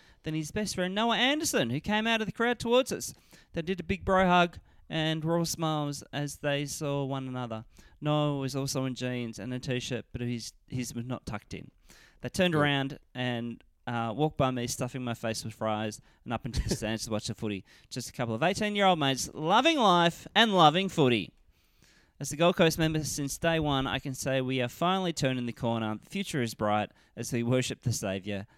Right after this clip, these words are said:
Speaker 1: that is the nineteen, uh, t-, t-, twenty nineteen number one draft pick.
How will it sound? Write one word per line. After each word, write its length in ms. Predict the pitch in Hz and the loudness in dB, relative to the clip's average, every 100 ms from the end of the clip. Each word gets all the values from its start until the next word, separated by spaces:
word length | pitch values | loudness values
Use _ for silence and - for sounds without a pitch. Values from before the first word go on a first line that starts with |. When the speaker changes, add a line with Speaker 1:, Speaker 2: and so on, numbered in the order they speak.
| _ | _
Speaker 1:
that 120 | 104 | -6
is 180 | 104 104 | -4 -6
the 120 | - | -6
nineteen, 680 | 104 101 104 110 104 98 92 | -4 -4 -4 -6 -6 -6 -4
uh, 140 | 110 - | -6 -4
t-, 220 | 127 85 - - | -8 -8 -12 -12
t-, 180 | - 127 | -4 -2
twenty 340 | - - 123 117 | -2 -2 -2 -2
nineteen 420 | 107 107 107 101 | -2 -4 -4 -4
number 200 | 104 101 | -4 -2
one 140 | 101 98 | -2 -2
draft 280 | 98 92 | -4 -6
pick. 240 | 92 85 | -10 -12